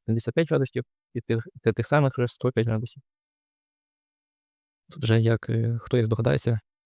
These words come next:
в кого як міркування. Отже, це буде відповідь Б. Друге, хлопчик риболов і зловив різні риби, результати його риболовлі зображені на круговій діаграмі. Користуючись діаграмою, визначте кількість зловлених кліщів.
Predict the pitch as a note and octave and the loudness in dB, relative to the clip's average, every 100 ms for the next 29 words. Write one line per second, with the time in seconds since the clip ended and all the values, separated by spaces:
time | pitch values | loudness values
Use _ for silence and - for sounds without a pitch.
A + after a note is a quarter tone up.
0 | _ - - A#2 A#2 A2+ A#2 A#2 B2 A#2 | _ -4 0 2 2 2 2 4 4 4
1 | A#2 - _ _ _ _ _ _ _ _ | 2 -4 _ _ _ _ _ _ _ _
2 | _ _ _ _ _ _ _ _ _ _ | _ _ _ _ _ _ _ _ _ _
3 | A2+ A#2 A#2+ - C3 A#2+ C#3+ B2 B2 A2 | -4 -2 -4 -2 0 2 2 0 0 -2
4 | - _ _ _ _ _ _ _ _ _ | -4 _ _ _ _ _ _ _ _ _
5 | _ _ _ _ _ _ _ B2+ B2 D3 | _ _ _ _ _ _ _ 4 4 4
6 | C#3+ B2 - C3+ A2+ A#2+ B2 A2+ A2 - | -2 -4 -4 0 4 6 6 4 -2 -12
7 | _ _ A2+ A#2 A#2 A2+ A2 C3+ C#3+ A#2+ | _ _ 0 4 4 4 4 2 2 0
8 | B2 A#2+ A2+ A2+ A#2+ C#3+ A#2+ A2+ B2+ A#2 | 0 2 2 2 2 0 2 2 2 0
9 | A2 A#2 B2 A2+ A2+ A2 A2 A2+ C3+ A#2+ | 0 -2 0 2 2 0 0 -2 -2 0
10 | A#2 C#3+ D3 C3 B2 - B2+ B2+ - A#2 | 0 2 2 0 -2 -4 -6 -6 0 0
11 | A2+ A2 B2 - | 2 -2 -6 -10